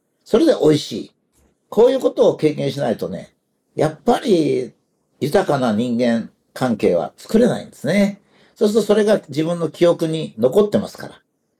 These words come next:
少しずつ少しずつ自分が大きくなって、柔軟になってね。そして楽しい人生を送ることがなるだろうと。私も随分あちこち行きましたんで、私の知識もね、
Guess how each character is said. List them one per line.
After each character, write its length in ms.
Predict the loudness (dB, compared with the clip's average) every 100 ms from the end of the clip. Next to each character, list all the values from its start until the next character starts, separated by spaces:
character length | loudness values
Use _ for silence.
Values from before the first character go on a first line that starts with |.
| _ -20
少 320 | -16 0 0
し 60 | 2
ず 120 | -2
つ 80 | 0
少 120 | -2
し 0 |
ず 60 | -2
つ 100 | -6
自 140 | -6
分 160 | -2 0
が 80 | 2
大 140 | 2
き 80 | 0
く 100 | -6
な 120 | -6
っ 60 | -8
て、 160 | -12
柔 280 | -4 2 2
軟 200 | 4 2
に 120 | 2
な 120 | 0 -2
っ 80 |
て 140 | -4 -8
ね。 240 | -8 -10 _ _ _ _ _
そ 140 | -6
し 80 | -6
て 320 | 2 4 4
楽 260 | 2 0 -2
し 220 | -2 -4
い 40 | -4
人 220 | -4 -4
生 260 | -2 2
を 220 | 4 2 0
送 240 | -6 -6
る 100 | -6
こ 120 | -6
と 100 | -6
が 140 | -4 -4
な 160 | -2
る 80 | -2
だ 120 | 0
ろ 160 | 2 2
う 80 | 0
と。 60 | -8 _ _ _ -12
私 340 | 0 0 2
も 280 | -6 -4 -4
随 380 | -2 0 2 0
分 380 | 0 0 0 -6 _ _
あ 140 | -6
ち 100 | -6
こ 120 | 0 0
ち 140 | 0
行 80 | -4
き 60 |
ま 120 | -2 -4
し 80 |
た 120 | -4 -6
ん 160 | 0
で、 300 | 2 2 0 _ _ _ _ -10
私 280 | 0 0
の 120 | 2 -2
知 160 | -2
識 220 | -8 -6
も 160 | -4 -2
ね、 200 | -4 -6